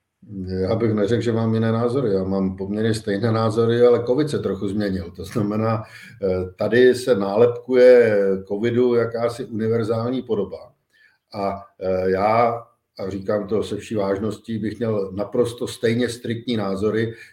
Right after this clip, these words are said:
jaké jsem měl, když jsem byl ministr, kdyby tady byla varianta delta nebo jiná, která by byla takto závažná.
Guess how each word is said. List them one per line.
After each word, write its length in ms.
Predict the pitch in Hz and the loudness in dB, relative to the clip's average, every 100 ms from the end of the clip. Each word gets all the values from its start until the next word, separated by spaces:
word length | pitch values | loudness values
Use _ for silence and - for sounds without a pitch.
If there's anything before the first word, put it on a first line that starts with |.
| - | -10
jaké 280 | 95 110 101 | -6 -2 -2
jsem 200 | 120 113 | -2 -4
měl, 240 | 113 113 | 0 0
když 160 | 107 101 | 0 -4
jsem 140 | 117 | -4
byl 140 | 110 101 | -2 -2
ministr, 560 | 98 95 - 113 120 | -2 -6 -2 0 0
kdyby 280 | 98 101 107 | -2 -4 -2
tady 200 | 110 107 | 0 0
byla 220 | 107 110 | 0 0
varianta 680 | 101 101 107 104 - 92 - | 0 0 -2 -2 -2 -2 -2
delta 400 | 101 98 - 113 | -4 -4 -2 -2
nebo 280 | 107 98 107 | -4 -4 -4
jiná, 540 | 101 95 95 98 107 | -6 -8 -6 -4 -4
která 300 | 107 104 98 | -6 -8 -6
by 100 | 104 | -6
byla 200 | 101 107 | -4 -4
takto 280 | 104 - 110 | -6 -8 -10
závažná. 460 | 101 104 113 92 | -6 -4 -4 -4